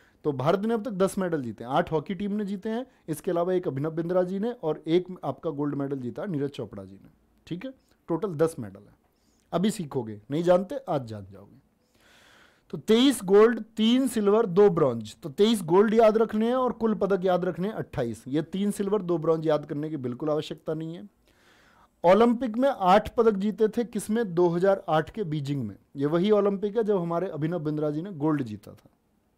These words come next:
ठीक है। मार्क स्पिट्ज का रिकॉर्ड तोड़ा किसने? फेल्प्स ने, क्योंकि मार्क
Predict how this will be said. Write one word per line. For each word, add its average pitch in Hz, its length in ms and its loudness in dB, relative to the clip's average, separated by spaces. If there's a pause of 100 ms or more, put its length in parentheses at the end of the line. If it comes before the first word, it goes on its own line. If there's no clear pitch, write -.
(260)
ठीक 165 220 -10
है। 247 60 -10 (2000)
मार्क 190 460 6 (160)
स्पिट्ज 233 460 -2
का 247 140 4
रिकॉर्ड 220 380 4
तोड़ा 185 280 2
किसने? 220 320 -4
फेल्प्स - 460 -4
ने, 107 120 -10 (460)
क्योंकि 233 240 0
मार्क 196 540 2